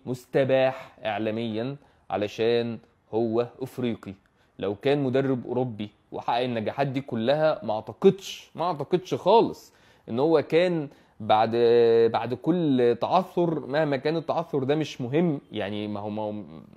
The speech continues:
يعني كأس الرابطة مش مهم، بس مش، مش يعني حقيقي يعني ب-، ب-، بيتعرض لانتقادات غريبة جدًا وفي أوقات مش مفهومة.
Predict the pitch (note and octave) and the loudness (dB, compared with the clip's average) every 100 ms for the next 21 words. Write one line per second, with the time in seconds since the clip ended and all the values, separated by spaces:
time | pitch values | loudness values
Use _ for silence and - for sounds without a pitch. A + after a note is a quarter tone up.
0 | - D2 C#2+ - D#3 D#3 E3 F#3+ G3 A3+ | -16 -12 -12 -8 -6 0 0 0 0 2
1 | A3+ C4 D3 - - - - _ A2+ A2 | 4 4 0 -10 -20 -20 -20 _ -8 -8
2 | - A2 A2 - - G#2 - G2+ F#2 F#2+ | -4 -6 -6 -12 -14 -14 -10 -10 -10 -10
3 | - F3+ A#3+ C3+ B2+ A#2+ D#3 C3+ A#2+ B2 | -6 -4 -2 -2 -2 -4 -8 -8 -8 -8
4 | B2 A2+ A#2 B2 F#3+ F#3+ D3+ C#3 - B2 | -6 -6 -4 0 2 2 0 -4 -4 -2
5 | E3+ C#3 C3 F#3 F3+ A#2+ A2+ G#2 B2 A2 | -2 0 0 2 2 2 -2 -6 -8 -8
6 | A2 F#2+ A#2+ D#3+ F3+ - - F3 G3 E3 | -6 -6 -2 -2 -4 -8 -8 -6 -4 -2
7 | D3+ C#3 G#2+ | 0 0 -2